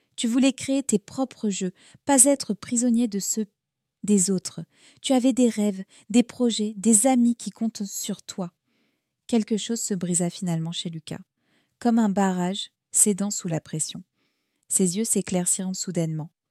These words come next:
retrouvant leur lucidité. « Fabien », murmura-t-il, désorienté et confus, « qu'est-ce que, où sommes-nous ? » Pixel, voyant son contrôle s'effriter, lança une nouvelle attaque plus violente encore, mais cette fois,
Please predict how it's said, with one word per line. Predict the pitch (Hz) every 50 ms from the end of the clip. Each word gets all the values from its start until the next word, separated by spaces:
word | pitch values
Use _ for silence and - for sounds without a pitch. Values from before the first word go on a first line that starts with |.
| _ _
retrouvant | 185 180 190 - - - 202 180 180 180 185
leur | 185 185 170 165
lucidité. « | 165 160 - - 170 160 165 - - 170 180 - _ _ _ _ _ _ _ _ _ _ _ _ _ _ _ _
Fabien », | - 190 170 160 165 170 180 208 - _ _ _ _ _ _ _ _
murmura-t-il, | 190 185 180 180 175 170 165 160 156 - - - - 165 170 185 180
désorienté | 175 175 165 175 165 165 165 165 165 156 - 175 170 160
et | 151
confus, « | - - 165 - - - 175 - _ _ _ _ _ _ _ _ _ -
qu'est-ce | - 311 294 - -
que, | - - - 190 175 170 165 165 170 185 - _ _ _ _ _ _ -
où | 220 202
sommes-nous ? » | - - 196 175 170 165 165 165 160 - _ _ _ _ _ _ _ _
Pixel, | - 214 202 - - - 208 214 220
voyant | 202 202 202 202 202 214 214
son | - - 190
contrôle | 170 - 185 175 - - 214 208
s'effriter, | - - 180 - - 175 156 - 185 190 - _ - _ _ _ _ _ -
lança | 202 202 202 - 233 240
une | 233 214 196
nouvelle | 190 208 202 208 214 208
attaque | 190 175 - - 190 190 _
plus | - - 226
violente | 190 190 202 190 185 185 180 -
encore, | 170 160 - - 160 151 - _ _ _ _ _ _ _
mais | - 190 190
cette | - - 233 220 -
fois, | - - 190 185